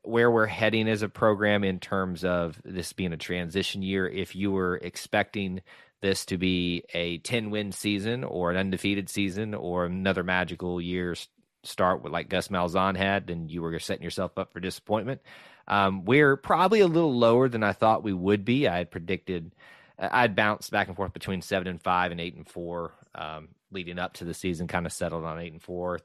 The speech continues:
'cause I liked some things that I was seeing coming out of the offseason. So,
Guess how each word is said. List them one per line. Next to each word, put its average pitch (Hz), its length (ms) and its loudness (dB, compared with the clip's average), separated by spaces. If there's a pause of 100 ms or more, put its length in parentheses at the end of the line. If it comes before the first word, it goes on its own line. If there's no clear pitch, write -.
'cause - 140 -12
I 85 60 -4
liked 85 320 -6
some 78 140 -16
things 87 260 -10
that 82 80 -8
I 82 40 -6
was 80 140 -10
seeing 101 440 -2 (380)
coming 98 180 -4
out 95 100 2
of 95 60 2
the 95 60 2
offseason. 92 580 -2
So, 90 320 -2